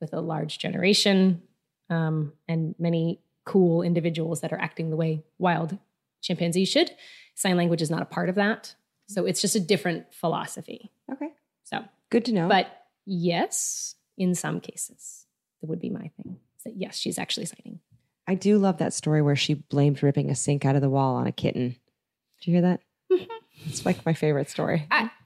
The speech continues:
Speaker 1: I mean, yeah, that, I mean, that, that's, like, a whole other branch of what I do. And
Speaker 2: Right.
Speaker 1: it's very interesting, but that's, like, very research and finding out their capabilities. That's not studying the natural behavior of
Speaker 2: Mm-hmm.
Speaker 1: the species. And so, like, you know,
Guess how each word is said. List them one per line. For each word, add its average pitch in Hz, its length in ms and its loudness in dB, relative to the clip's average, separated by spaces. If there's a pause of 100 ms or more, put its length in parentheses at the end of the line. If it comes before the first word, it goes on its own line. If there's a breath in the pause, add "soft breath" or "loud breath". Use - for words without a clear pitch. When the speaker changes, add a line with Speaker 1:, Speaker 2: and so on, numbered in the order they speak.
Speaker 1:
I - 100 4
mean, 254 240 6
yeah, 202 180 4
that, 240 220 4
I 214 40 2
mean, 196 120 4
that, 269 160 4
that's, 349 200 6
like, 262 140 6
a 175 80 4
whole 214 260 8
other 185 180 6
branch 180 420 -2
of 214 100 -2
what 240 160 4
I 247 160 4
do. 269 440 6
And 254 80 4
Speaker 2:
Right. 160 160 8
Speaker 1:
it's - 80 -2
very 214 280 4
interesting, 381 680 6
but 233 100 2
that's, 214 200 2
like, 202 120 0
very 185 640 4 (500)
research 208 500 4
and 180 140 -2
finding 185 300 2
out 165 160 -2
their 165 80 -4
capabilities. 190 680 2
That's 175 200 -2
not 170 260 0
studying 175 380 0
the 170 80 0
natural 175 340 -4
behavior 202 720 2
of 185 140 4
Speaker 2:
Mm-hmm. 170 100 -2
Speaker 1:
the 170 80 -2
species. 214 540 0
And 175 140 0
so, 175 100 0
like, 170 240 0 (360 loud breath)
you 208 80 2
know, 185 200 2